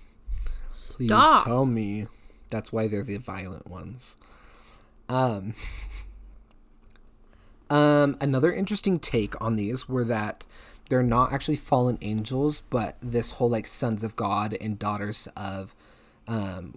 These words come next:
Speaker 1: daughters of man comes from, like, the interpretation of they're, like,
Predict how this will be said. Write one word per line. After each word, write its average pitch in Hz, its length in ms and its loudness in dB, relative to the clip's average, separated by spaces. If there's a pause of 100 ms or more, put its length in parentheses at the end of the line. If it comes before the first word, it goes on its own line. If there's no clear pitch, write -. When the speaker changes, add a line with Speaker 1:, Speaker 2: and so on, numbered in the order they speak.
(640)
Speaker 1:
daughters 104 360 -4
of 110 140 -6
man 101 680 -6
comes 117 340 -2
from, 113 320 -2
like, 107 180 -4
the 127 120 -2
interpretation 117 640 -4
of 107 400 -6 (400)
they're, 123 120 2
like, 110 440 -4